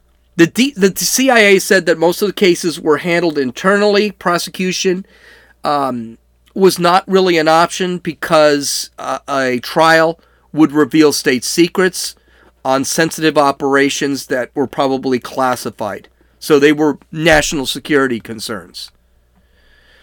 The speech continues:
I think this story is huge because it would really be the last straw when it comes to federal law enforcement agencies. The F B I and C I A spent two years propagating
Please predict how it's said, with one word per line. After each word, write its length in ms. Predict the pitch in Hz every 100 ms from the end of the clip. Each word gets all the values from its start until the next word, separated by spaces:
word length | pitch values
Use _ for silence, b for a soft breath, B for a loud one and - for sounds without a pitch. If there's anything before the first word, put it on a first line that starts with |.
| b b b
I 140 | 202
think 180 | 226 185
this 160 | 180
story 400 | - 175 165 147
is 140 | 123 -
huge 580 | - 151 104 - - - _ _ _
because 240 | 151 147 139
it 100 | 156
would 180 | 151 127 123 143
really 320 | 175 180 151
be 400 | 123 165 147 120
the 140 | 123
last 320 | 131 131 127 -
straw 320 | 135 120 107
when 180 | 113 110
it 100 | 107
comes 380 | 131 117 110
to 240 | - 120 104 _
federal 320 | 131 120 117 113
law 180 | 107
enforcement 600 | 110 101 127 104 - 98
agencies. 580 | 95 - 90 - 87 - - b b b b b b b b -
The 180 | 170
F 160 | 165 190
B 140 | 208
I 80 | 180
and 180 | 170 139
C 220 | - 175
I 80 | 151
A 180 | 135 123
spent 400 | - 143 123 -
two 220 | - 185
years 320 | 160 156 131
propagating 880 | - 139 135 139 120 131 123 120